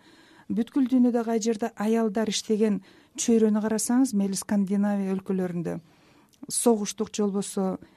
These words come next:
криминалдык же милитардык расходдордун баары кыскарат.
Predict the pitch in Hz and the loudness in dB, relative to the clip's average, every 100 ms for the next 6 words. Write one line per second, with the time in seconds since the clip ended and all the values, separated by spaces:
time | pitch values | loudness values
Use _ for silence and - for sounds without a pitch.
0 | _ - 226 220 208 202 196 214 - 190 | _ 0 4 6 4 2 -2 -4 -6 -4
1 | 185 180 175 _ _ _ _ _ _ _ | -2 -4 -6 _ _ _ _ _ _ _
2 | - - 180 190 170 175 165 175 - 175 | -20 -8 -2 -2 -2 -10 -12 -14 -12 -10
3 | - 170 - 165 165 160 165 - - 185 | -10 -12 -12 -12 -12 -12 -8 -8 -6 -8